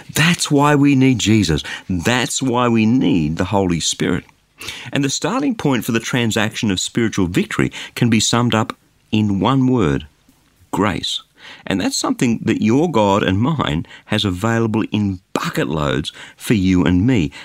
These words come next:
Again, listen to how the Apostle Paul puts it, Ephesians chapter two, verses four and five. "But God, who is rich in mercy, out of the great love with which he loved us, even when we were dead through our trespasses,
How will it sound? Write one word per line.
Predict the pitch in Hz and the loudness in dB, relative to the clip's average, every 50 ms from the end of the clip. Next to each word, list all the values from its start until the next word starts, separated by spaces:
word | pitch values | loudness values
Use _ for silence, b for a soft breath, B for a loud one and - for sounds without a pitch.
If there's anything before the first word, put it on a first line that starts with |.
| B B B | B B B
Again, | - 160 - 277 214 147 - - - | -4 -2 -2 0 -2 -2 -4 -8 -12
listen | - - 240 226 - - | -4 -4 -2 -2 0 -2
to | 254 | -2
how | 226 202 196 165 147 | 0 0 0 0 2
the | 135 131 | 2 2
Apostle | 117 - - 135 131 - 120 110 | 0 2 0 0 0 2 0 0
Paul | - - 147 143 143 - | 0 2 2 2 2 2
puts | - - 85 - - | 0 -4 -2 -2 0
it, | - - - - _ - | -2 -2 -4 -6 _ -6
Ephesians | - 107 - - 110 110 101 98 90 | -6 -6 0 2 2 4 4 2 0
chapter | - - 101 - - - | 0 -2 -4 -4 -4 -6
two, | 80 - - - - - | -6 -4 -4 -2 -2 0
verses | 82 78 87 - 98 104 | 0 0 0 2 2 0
four | - - - 80 64 62 | -2 -2 -2 -2 0 0
and | 82 92 | -2 -4
five. | - - 127 135 123 87 76 - B B B B B B B B B B B B | -2 -2 -2 0 0 0 -2 -4 B B B B B B B B B B B B
"But | 131 107 95 87 | -6 -6 -6 -4
God, | 87 131 139 151 185 208 226 226 214 | -2 0 0 2 2 2 0 0 0
who | 165 175 143 131 | 2 2 4 4
is | 117 98 95 | 4 2 0
rich | 98 98 107 151 190 - - - | 0 2 2 0 0 0 -2 0
in | - 170 165 147 113 | 2 4 4 4 4
mercy, | 95 90 85 78 - - 71 69 B B B B B B | 4 4 4 2 2 0 -4 -6 B B B B B B
out | 113 120 | -6 -6
of | 117 104 | -4 -4
the | 107 | -6
great | 98 90 - 123 151 170 - | -8 -6 -6 -6 -6 -6 -6
love | 165 104 113 139 175 - - 85 92 92 | -4 -4 -4 -4 -4 -2 -2 -2 -2 0
with | 101 101 95 | 0 0 0
which | 95 110 - - | 0 -2 -2 -2
he | - 101 | -2 0
loved | 95 98 - - - - 85 | 0 0 0 -2 -2 -2 -2
us, | 78 - - | -2 -2 0
even | 85 113 131 151 190 202 208 196 170 | 0 0 0 0 -2 -2 -2 0 2
when | 156 160 165 | 2 2 2
we | 156 151 135 | 2 2 2
were | 127 117 | 2 0
dead | 95 117 117 123 113 104 | 0 0 0 0 -2 -4
through | - - 110 101 | -4 -4 -2 -2
our | 85 82 | -2 -2
trespasses, | - - - - 262 - - 90 76 64 - - 73 85 | -2 -4 -4 -4 -4 -4 -4 -4 -4 -4 -4 -6 -6 -8